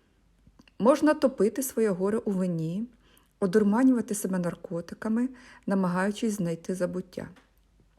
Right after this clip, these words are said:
Можна мстити, виїхати, зрадити самому. Зрештою, можна швидше несвідомо, а реагувати соматично, тобто намагатися вирішити проблему втечею в хворобу.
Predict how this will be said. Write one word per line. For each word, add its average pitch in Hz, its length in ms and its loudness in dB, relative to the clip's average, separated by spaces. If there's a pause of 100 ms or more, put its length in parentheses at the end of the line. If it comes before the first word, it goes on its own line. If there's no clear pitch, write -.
(240)
Можна 202 240 4
мстити, 180 640 0 (1120)
виїхати, 196 880 4 (240)
зрадити 208 560 4
самому. 185 760 -2
Зрештою, 233 560 2
можна 233 640 4
швидше 240 440 -2
несвідомо, 262 840 2
а 214 100 2
реагувати 226 540 2
соматично, 254 840 0 (600)
тобто 202 260 0
намагатися 208 580 2
вирішити 185 420 0
проблему 196 600 0
втечею 190 580 -4
в 175 40 -10
хворобу. 170 600 -2